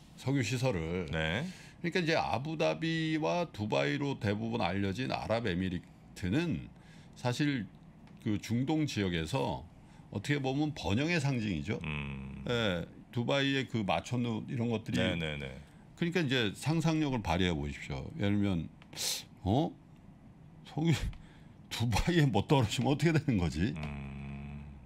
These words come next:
Speaker 1: 불안하죠.
Speaker 2: 네.
Speaker 1: 그잖아요. 아부다비에서 뭐 두바이 뭐 멀지 않거든요. 차로 움직일 수 있는
Speaker 2: 네,
Speaker 1: 거리인데.
Speaker 2: 거기 이제 서방 뭐 기업들 뭐 금융회사들 많이
Speaker 1: 아,
Speaker 2: 들어가
Speaker 1: 그리고
Speaker 2: 있죠.
Speaker 1: 저기에 어떤 돈들이 들어가 있냐면은
Speaker 2: 네.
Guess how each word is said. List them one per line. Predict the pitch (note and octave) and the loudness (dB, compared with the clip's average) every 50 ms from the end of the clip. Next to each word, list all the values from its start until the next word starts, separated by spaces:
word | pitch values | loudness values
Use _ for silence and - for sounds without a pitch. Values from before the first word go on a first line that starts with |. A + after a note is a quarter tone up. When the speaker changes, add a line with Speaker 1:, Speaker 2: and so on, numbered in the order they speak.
| - - - - | -20 -18 -10 -4
Speaker 1:
불안하죠. | - G2+ A#2 C3 C#3 C#3 D3+ C#3+ D#3+ D3 G#2 D2 D2+ D#2 D#2 D2+ C2 - - D2+ | 0 2 4 6 6 4 4 4 2 2 2 2 2 0 0 -2 -4 -6 -6 -6
Speaker 2:
네. | D2+ D2+ C#2+ | -6 -4 -2
Speaker 1:
그잖아요. | C#2+ G#2 C3+ C3+ B2 F2 D#2 C#2+ C#2+ - | -2 0 0 2 2 2 0 0 -2 -2
아부다비에서 | - F#2+ G#2 A#2 D3 C#3 D3 C#3+ C#3+ D3 D3 C#3+ C3+ E3+ E3 | -2 0 0 2 2 2 2 2 2 2 0 0 -2 -2 -2
뭐 | D3 C3+ B2+ A2+ A2 | -2 -2 -2 -2 -2
두바이 | - - F#2+ G#2 A#2+ C#3 D3+ D3 | -2 0 0 0 2 2 0 -2
뭐 | B2+ A2 A2+ A#2+ D2+ | -2 -2 -2 0 0
멀지 | D2+ D#2+ D#2+ D#2 G2+ C#3 | 0 0 0 2 0 0
않거든요. | D3 D#3+ - - C#3 G#2+ D#2 C#2 D2+ E2+ - - | 0 0 -2 -2 -2 -2 -2 -2 -2 -4 -6 -4
차로 | - - - E3+ D#3+ | -2 0 2 2 2
움직일 | D3+ B2+ G2+ G2 F2+ D#2+ D2 | 2 2 2 2 0 0 0
수 | - - | -2 -4
있는 | D#2 D2 D2 C#2+ | -4 -4 -4 -4
Speaker 2:
네, | D2+ D#2 C#2+ | -2 -2 -2
Speaker 1:
거리인데. | - | 0
Speaker 2:
거기 | G2 A#2 C3 | 0 0 2
이제 | B2+ C3+ B2+ | 2 0 0
서방 | A#2 C3 E3 E3 F3+ F3+ F3 E3 D#3 C3+ | 0 0 0 2 2 2 2 2 2 0
뭐 | A2 G2 G2 | 0 -2 0
기업들 | - A#2 A#2+ A#2+ A2+ - - A#2+ A#2 A2+ G#2 | 0 0 0 0 0 -4 -4 -2 0 0 2
뭐 | F#2+ F2+ F2 | 0 0 0
금융회사들 | - - G#2 A2 A2+ A2+ G#2+ A2+ G2 F#2 F#2 E2 | 0 0 0 2 2 0 0 -2 -2 -2 -2 0
많이 | D2 C#2+ F2 | 0 0 0
Speaker 1:
아, | F2+ | 0
Speaker 2:
들어가 | - F#2+ F2 G#2+ | 0 0 2 2
Speaker 1:
그리고 | A#2+ B2+ C#3 C#3 | 4 4 4 2
Speaker 2:
있죠. | D#3 C3 | 2 2
Speaker 1:
저기에 | F2+ F#2 F#2 A2 A#2+ A#2+ | 2 2 2 2 2 2
어떤 | F#2 D2 C#2+ D#2 D#2+ - - A#2+ B2 A#2+ A2+ F2+ | 2 0 0 -4 -4 -2 0 2 2 2 2 0
돈들이 | E2+ D#2 D#2+ E2 D#2+ F2+ E2+ D#2+ | 0 0 0 0 0 0 0 -2
들어가 | - - D#2+ D2 D2+ D2 | -2 -2 -2 -2 -2 -2
있냐면은 | D2 D2 D2 C#2 C#2 F2 A2+ D3+ E3 C#3+ F#2 C2+ B1+ D2+ | -4 -4 -6 -6 -4 -2 -2 0 0 0 0 -2 -4 -6
Speaker 2:
네. | E2 D#2 D2 C#2 C2+ | -8 -6 -6 -6 -8